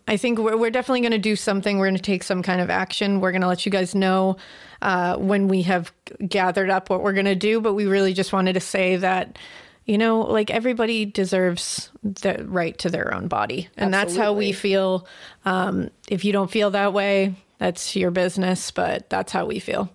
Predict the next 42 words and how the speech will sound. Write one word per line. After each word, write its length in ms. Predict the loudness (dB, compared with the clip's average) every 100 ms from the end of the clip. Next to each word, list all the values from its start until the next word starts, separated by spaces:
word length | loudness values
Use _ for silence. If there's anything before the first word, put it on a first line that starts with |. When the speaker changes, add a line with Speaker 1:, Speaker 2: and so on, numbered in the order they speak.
| -10
Speaker 1:
So 440 | -4 -2 -2 -4 -2
we 100 | 0
just 180 | 0 0
wanted 180 | 0 0
to 120 | -2
say 220 | 0 2
that. 360 | 2 2 0 -4 -20 -20 -14 -2
And, 640 | 2 2 4 2 0 -8 -14 _ _ _ _ _
you 200 | -2 0
know, 260 | 2 2 2
just 220 | 0 -2
everybody, 580 | 0 2 2 2 2 2 -2 -12
just, 320 | -14 -14 -6
can 140 | 0
everybody 380 | 2 2 2 0
be 160 | -2 -4
fucking 640 | -6 -18 -6 -4 -2 0
nice 520 | 2 2 -2 -8 -8
to 160 | -2 -2
each 160 | 0
other? 220 | 0 2 2
Like, 260 | 2 0
God. 160 | -2 0
Speaker 2:
We 60 | 2
say 140 | 0 0
this 200 | -2 0
all 220 | 0 0
the 100 | 0
time. 340 | -2 0 0
Speaker 1:
Yeah, 160 | 2 2
Speaker 2:
Like, 100 | 2
Speaker 1:
it 80 | 2
just, 140 | 0 2
Speaker 2:
just 40 |
Speaker 1:
it's 160 | 0 0
getting 300 | 0 0 2
worse 320 | 2 2 0
and 160 | -2 0
worse 280 | 0 0 0
out 220 | -2 0
there. 360 | 0 2 2 2
And 420 | 2 2 2